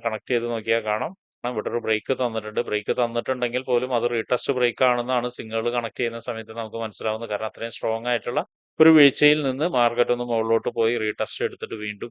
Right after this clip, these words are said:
ക-, താഴോട്ടേക്ക് കണ്ടിന്യൂ ചെയ്യാനുള്ള സാധ്യത കാണുന്നുണ്ട്. അപ്പോ എൻട്രി എടുക്കുന്ന ആളുകൾ എപ്പോഴും കൃത്യമായി ആ ഏരിയാസ് ഒന്ന് ശ്രദ്ധിക്കണം. അപ്പൊ പ്രത്യേകിച്ചും ഈ ഒരു ഏരിയയിലേക്ക് വരുന്ന സമയത്ത് താഴോട്ടേക്ക് സ്ട്രോങ് ആയിട്ട് വരികയാണെങ്കിൽ കുറച്ചും കൂടി താഴോട്ടേക്ക് വരാനുള്ള സാധ്യതയുണ്ട്.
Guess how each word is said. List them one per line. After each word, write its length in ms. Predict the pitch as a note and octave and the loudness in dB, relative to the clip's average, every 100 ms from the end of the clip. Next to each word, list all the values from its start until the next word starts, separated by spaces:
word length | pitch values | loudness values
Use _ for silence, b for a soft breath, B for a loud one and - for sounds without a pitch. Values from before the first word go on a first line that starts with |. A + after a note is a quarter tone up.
| - | -4
ക-, 80 | G2+ | 0
താഴോട്ടേക്ക് 420 | G#2 G#2 G#2+ G#2 A2 | 0 0 -4 -8 -6
കണ്ടിന്യൂ 320 | G2+ G2+ A2 G#2+ | -6 -6 -8 -8
ചെയ്യാനുള്ള 360 | A2 G#2 G#2 A2 | -6 -6 -6 -6
സാധ്യത 340 | A2+ G#2 G2+ G#2+ A2 | -2 -2 -4 -8 -4
കാണുന്നുണ്ട്. 500 | G#2 G#2+ A#2 G#2 G#2+ - _ _ _ _ | -4 -4 -6 -6 -6 -10 _ _ _ _
അപ്പോ 140 | C3 D3 D#3 | 6 10 10
എൻട്രി 240 | C3 C3 E3 | 8 8 8
എടുക്കുന്ന 320 | D#3 D3+ D3+ D#3+ C#3+ | 8 6 4 6 4
ആളുകൾ 260 | C#3+ C#3 F#3 D3 | 2 4 2 2
എപ്പോഴും 240 | C#3 C#3 C#3+ | -2 -2 -6
കൃത്യമായി 460 | - D3 C#3+ C#3 C#3+ | -4 -2 0 2 4
ആ 20 | C#3+ C#3 B2 | 4 6 8
ഏരിയാസ് 560 | C3 D3 D#3+ C#3+ - F#3+ B2+ | 8 8 8 6 2 0 -2
ഒന്ന് 120 | A#2+ B2 | -6 -2
ശ്രദ്ധിക്കണം. 420 | B2 A#2 A2 C3 | -2 0 -2 -2
അപ്പൊ 120 | - A2 | -4 -10
പ്രത്യേകിച്ചും 480 | G#2+ A#2+ A2+ - C#3+ B2 A2+ | -6 -2 -2 -2 -12 -6 -2
ഈ 20 | A#2+ | 0
ഒരു 100 | B2 A#2+ | 2 2
ഏരിയയിലേക്ക് 480 | G#2+ A2+ A2 A2 A#2+ | 2 -2 -2 -2 0
വരുന്ന 240 | A2+ G#2+ A#2 A#2+ | 0 0 -4 -6
സമയത്ത് 320 | A2+ G#2+ C3+ C#3+ | -6 -6 -8 0
താഴോട്ടേക്ക് 480 | A#2 G#2 G#2 A2 B2 - | 2 2 0 -4 -4 -2
സ്ട്രോങ് 300 | A#2+ A2 A#2 | 0 2 0
ആയിട്ട് 180 | A#2 A#2+ | 0 0
വരികയാണെങ്കിൽ 500 | A2 A#2 A2+ A2+ D3+ G#3 | 2 4 2 -2 -6 -4
കുറച്ചും 240 | G#2 - | -6 -6
കൂടി 140 | G#2+ A2 B2 _ _ | -6 -6 -6 _ _
താഴോട്ടേക്ക് 420 | A2 G#2+ G2+ G#2+ A2+ | 2 2 0 0 0
വരാനുള്ള 300 | G#2+ G#2+ G#2+ A2 | 0 0 -4 -2
സാധ്യതയുണ്ട്. 520 | G#2+ G2+ A2 A2+ A#2 | -2 0 -2 -4 -2